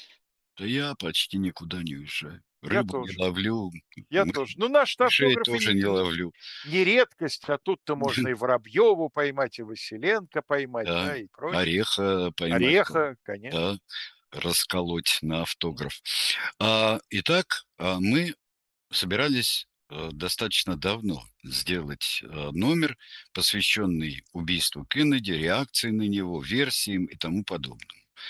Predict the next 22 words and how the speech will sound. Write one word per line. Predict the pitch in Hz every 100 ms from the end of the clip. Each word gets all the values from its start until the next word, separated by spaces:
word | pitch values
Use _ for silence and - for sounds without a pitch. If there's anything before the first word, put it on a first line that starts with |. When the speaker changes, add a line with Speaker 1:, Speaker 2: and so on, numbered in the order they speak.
| - - - - -
Speaker 1:
Но | 98 113 127 127 123 120
мы | 117 156 165 156
всё | - - 131 113 104 90
задерживались, | 95 104 117 156 131 110 87 82 - _ - - - - -
поскольку, | 95 - 143 143 - 127 120 113 - -
э, | 92 90 87 87 87 -
избранный | 117 117 110 104 98
тогда | - 90 82 92 95 87 - - -
нежданно-негаданно | 73 82 78 90 80 85 82 87 69 78 76
президент | 80 73 71 76 71
Трамп | - 151 165 - - _ - - - - -
сказал: | - - 98 90
«Я | 123
вам | 123 117
всё | 104 - 110
рассекречу | 98 - 92 - 65 - -
сейчас. | - - - - - -
Вот | 69
щас | - 123 104 -
я | 101
вам | 87 85
покажу». | - - 95 92 131